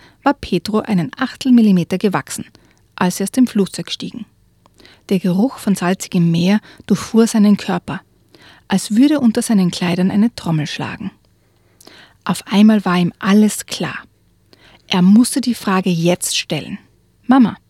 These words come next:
warum ist Papa nicht mitgekommen?“ „Können wir darüber reden, wenn wir im Hotel sind?“, antwortete seine Mutter ausweichend. Dann drehte sie Pedro den Rücken zu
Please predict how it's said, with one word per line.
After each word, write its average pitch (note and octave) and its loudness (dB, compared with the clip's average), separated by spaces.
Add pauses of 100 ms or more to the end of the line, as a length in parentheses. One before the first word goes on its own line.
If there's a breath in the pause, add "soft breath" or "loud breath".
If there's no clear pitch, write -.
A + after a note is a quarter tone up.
(680 soft breath)
warum B3+ 2
ist D4+ -4
Papa A#3+ 0
nicht A3 2
mitgekommen?“ F3 -6 (2000)
„Können A3+ 4
wir C4 4
darüber B3 2
reden, A3+ 2
wenn A3+ 4
wir A3 4
im F#3+ 2
Hotel G3 -4
sind?“, D4+ -8 (260)
antwortete F#3 -4
seine F#3 0
Mutter G3 0
ausweichend. F#3 -4 (1000 soft breath)
Dann C4 2
drehte A3+ -2
sie A3+ 0
Pedro G#3+ 0
den F#3+ 2
Rücken G3+ 0
zu B3 2